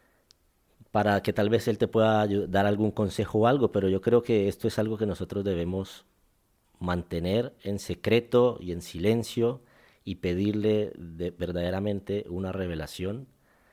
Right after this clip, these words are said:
a Dios de cómo tú puedes aconsejar a esa persona. Porque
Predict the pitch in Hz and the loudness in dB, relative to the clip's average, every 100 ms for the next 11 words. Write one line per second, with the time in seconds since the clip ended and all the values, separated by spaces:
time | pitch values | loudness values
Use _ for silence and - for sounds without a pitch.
0 | _ 85 82 101 123 104 - 117 123 107 | _ -8 -2 0 0 -2 -2 0 0 0
1 | 104 87 98 95 85 - 80 76 - 78 | -4 -4 -4 -4 -6 -10 -12 -12 -10 -10
2 | - - - - - - _ _ _ _ | -10 -14 -16 -14 -16 -18 _ _ _ _
3 | _ _ _ _ _ _ _ _ _ _ | _ _ _ _ _ _ _ _ _ _
4 | - 151 - - 143 - | 4 6 4 0 0 -2